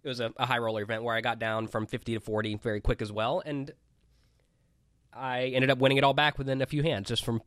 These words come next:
playing well. And, uh, that's really what you have to do. You have to make a point to stay sane and not lose your mind. So let's see if I can stay sane in this hand. As you can see, we have ace jack of hearts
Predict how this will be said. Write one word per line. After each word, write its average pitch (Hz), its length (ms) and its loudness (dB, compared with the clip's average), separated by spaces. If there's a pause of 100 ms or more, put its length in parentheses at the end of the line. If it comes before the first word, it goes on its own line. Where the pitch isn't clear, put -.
(220)
playing 117 420 2
well. 117 280 -2
And, 101 140 -12
uh, 98 200 -10
that's - 420 -6 (680)
really 240 160 6
what 202 80 4
you 170 80 4
have 143 100 2
to 156 60 -8
do. 151 60 2
You 117 40 0
have 113 80 -2
to - 80 -10
make 165 160 -2
a 156 40 -14
point 151 200 -2
to 127 60 -10
stay 156 240 2
sane 131 400 4
and 113 160 0
not 110 320 0
lose 107 240 2
your 113 100 4
mind. 110 260 2
So 165 100 2
let's 202 100 4
see 160 180 4
if 156 100 2
I 139 60 4
can 135 120 2
stay 131 240 2
sane 123 480 2 (540)
in 113 560 4
this 117 240 -4
hand. - 300 -6 (360)
As 156 120 2
you - 20 4
can 147 80 2
see, 151 120 4
we 147 40 10
have 135 140 8
ace 143 180 0
jack 127 360 2
of 110 100 -6
hearts - 560 0